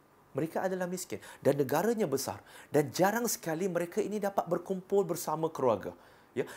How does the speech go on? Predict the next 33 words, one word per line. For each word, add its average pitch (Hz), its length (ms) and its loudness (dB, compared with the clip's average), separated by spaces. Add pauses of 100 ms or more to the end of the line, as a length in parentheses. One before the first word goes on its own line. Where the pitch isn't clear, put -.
dan 135 160 6
makanan 180 400 4
pun 190 400 4 (640)
macam 135 320 2
umpama 139 480 2
kata-kata 123 480 -2
kita 107 240 -4
lah, 143 160 0 (400)
ya. 107 160 -2 (480)
Kais 101 300 0
pagi 139 320 -2
makan 156 320 -6
pagi, 165 240 -4
kais 190 320 -4
petang 180 320 -2
makan 180 240 -4
petang. 185 400 -6
Kalau 214 240 4
tak - 160 -2
kais, - 240 -2
tak - 160 0
makan. 247 240 -4 (560)
Begitu. 131 320 2 (480)
Dan 165 160 6
untuk 214 240 8
mereka 208 240 8
berkumpul, 208 640 6 (640)
sangat 226 320 4
sukar 196 240 4
melainkan 202 640 4 (160)
apabila 160 400 4
ada 143 160 6
kematian, 117 560 2